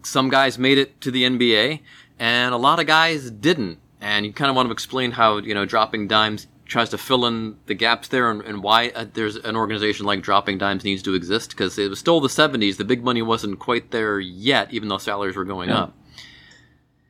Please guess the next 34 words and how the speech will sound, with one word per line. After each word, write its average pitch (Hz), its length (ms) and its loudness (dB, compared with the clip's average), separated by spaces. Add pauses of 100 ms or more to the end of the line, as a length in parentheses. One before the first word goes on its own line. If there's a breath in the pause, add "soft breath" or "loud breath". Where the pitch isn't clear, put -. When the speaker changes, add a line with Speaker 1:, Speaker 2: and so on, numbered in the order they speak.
(260)
Speaker 2:
Yeah, 131 300 2
that's 127 280 2
a 135 60 4
really 127 160 4
good 120 140 2
point. 123 180 -2
So 117 240 4
P 117 180 2
F, 117 160 2
as 110 80 4
an 110 100 2
example 113 400 2
to 110 120 -2
listeners, 104 460 0
you 104 80 -6
know, 101 80 -2
if 98 80 -6
they 110 100 6
want 107 160 4
some 101 160 -4
context, 107 760 2
yeah, 120 200 4
the 110 100 0
salaries 107 520 2
in 101 100 -6
the 101 160 -4
A 95 120 8
B 95 140 2
A 98 100 6
and 95 80 -6
the 98 80 -2
N 98 120 0
B 92 120 2
A 90 100 6